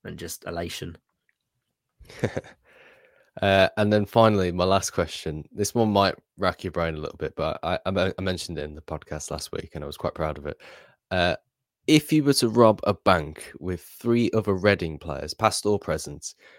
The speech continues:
Speaker 2: who would be your getaway driver, your locksmith, and who would be on crowd control? It's a
Speaker 1: Oh
Speaker 2: very
Speaker 1: my
Speaker 2: broad, <laughs>
Speaker 1: word.
Speaker 2: very detailed question.
Speaker 1: Oh, God.
Speaker 2: Think of, like, proper
Speaker 1: So
Speaker 2: loud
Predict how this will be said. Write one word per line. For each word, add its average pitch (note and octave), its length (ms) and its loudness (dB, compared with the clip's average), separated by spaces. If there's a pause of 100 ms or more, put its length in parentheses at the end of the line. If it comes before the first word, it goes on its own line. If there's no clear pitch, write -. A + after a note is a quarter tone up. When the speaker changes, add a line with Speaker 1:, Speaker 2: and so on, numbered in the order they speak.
(320)
Speaker 2:
who C3+ 220 6
would C3 160 2
be A#2 140 4
your G#2+ 200 2
getaway E2 520 -2
driver, E2 520 -4 (140)
your F2 160 -8
locksmith, A2 680 -2
and F#2 160 -8
who G#2+ 180 -6
would G#2 160 -8
be G2+ 120 0
on F#2+ 160 -4
crowd E2+ 440 -8
control? D2+ 580 -12 (300)
It's - 100 -16
a - 40 -10
Speaker 1:
Oh - 40 -10
Speaker 2:
very G2 140 0
Speaker 1:
my G2 40 0
Speaker 2:
broad, F#2+ 180 -4
<laughs> A#2+ 160 -4
Speaker 1:
word. D#2+ 100 -10
Speaker 2:
very G#2 260 2 (140)
detailed G2+ 480 -2
question. F2 540 -8 (500)
Speaker 1:
Oh, C#3+ 240 -14
God. F#2+ 380 -4 (1600)
Speaker 2:
Think F#2+ 200 -10
of, F2 120 -10
like, E2 240 -4
proper D#2+ 640 -8 (240)
Speaker 1:
So - 300 2
Speaker 2:
loud C#3 600 2